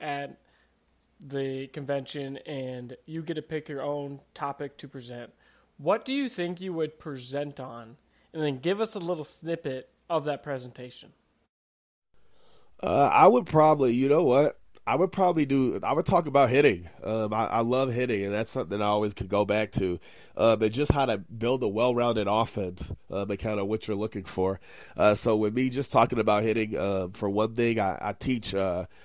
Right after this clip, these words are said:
Speaker 2: you know, bottom hand is directional. So, uh, you know, the longer you can see the pitch, uh, the better. So keeping the front shoulder in. Once that front shoulder kinda bails or goes a different direction, uh, you get in trouble. And then the top hand gets you to the ball.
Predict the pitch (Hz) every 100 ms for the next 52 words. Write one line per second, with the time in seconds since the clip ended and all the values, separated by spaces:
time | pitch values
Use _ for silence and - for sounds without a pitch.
0 | - - - 101 98 98 110 120 120 123
1 | 120 110 101 98 107 - 120 120 117 117
2 | 98 85 - 78 - - 50 73 110 104
3 | 101 98 104 110 120 120 117 117 104 -
4 | 127 117 98 127 127 - - - - -
5 | 104 110 104 101 104 110 123 120 101 -
6 | 120 110 110 - 120 113 - 117 113 113
7 | 113 117 120 123 127 117 - 120 - 120
8 | 113 120 117 113 98 98 104 110 110 104
9 | 101 104 104 101 101 107 95 101 98 -
10 | 101 - - - - 98 95 98 107 82
11 | 87 107 107 110 - 107 101 98 - 113
12 | - 117 107 98 107 - 107 - 110 107
13 | 107 104 113